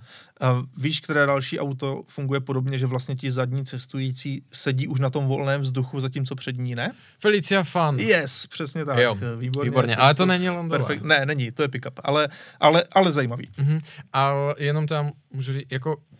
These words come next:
Speaker 2: úplně si mě tím rozsekal, protože ještě ke všemu to ani není pětka, ani sedmička.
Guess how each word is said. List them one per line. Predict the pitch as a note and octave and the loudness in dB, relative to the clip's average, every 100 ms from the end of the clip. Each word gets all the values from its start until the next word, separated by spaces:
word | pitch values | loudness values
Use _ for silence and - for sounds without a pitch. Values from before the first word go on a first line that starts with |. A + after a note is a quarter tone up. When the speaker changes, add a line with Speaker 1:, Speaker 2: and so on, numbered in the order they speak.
| _ | _
Speaker 2:
úplně | C3+ E3 D3+ | -6 0 0
si | D3+ | 0
mě | D3 C#3 | -2 0
tím | D3 | -2
rozsekal, | C#3 C#3+ E3 D3 B2+ | -2 -2 -2 -2 -2
protože | C3 B2+ C3 B2+ | -4 -6 -4 -6
ještě | - - D3+ | -6 -6 -6
ke | D3 | -6
všemu | C3+ - C#3 | -6 -2 -2
to | C3 D3 | -2 -4
ani | B2+ C3+ | -2 0
není | C3+ C3 C3 | 0 0 -2
pětka, | B2+ A#2 - C3+ | -4 -6 -4 -4
ani | - A#2+ B2+ | -4 -4 -4
sedmička. | - C3 B2+ C3 B2+ - G2+ A2+ | -2 -4 -2 -2 -4 -8 -10 -10